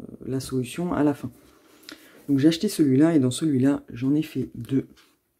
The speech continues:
Alors, hop. Ça c'est le deuxième. Voilà, j'ai fait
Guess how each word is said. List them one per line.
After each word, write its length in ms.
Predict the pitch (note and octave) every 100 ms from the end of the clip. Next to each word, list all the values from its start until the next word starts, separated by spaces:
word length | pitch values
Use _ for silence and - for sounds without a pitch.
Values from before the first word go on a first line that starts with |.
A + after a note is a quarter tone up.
| _ _ _ _ _ _ _ _ _ _ - _ _ _ _ -
Alors, 460 | C#3+ A2+ - - - _ _ _ _ _ _ _ _ _ _ _ -
hop. 380 | E3 - _ _ _ _ _ _ _ _ _ _ _ _ _ _ _ _ _ _ _ _ _
Ça 80 | B2+
c'est 160 | -
le 60 | A2
deuxième. 880 | - A#2 A#2+ C3+ D3+ D#3 D#3+ D#3+ E3 - _ _ _ _ _ _ _ _ _ _ _ _ - _ _ _ _ _ _ -
Voilà, 140 | B2+ - - - -
j'ai 160 | B2 C#3
fait 300 | - D#3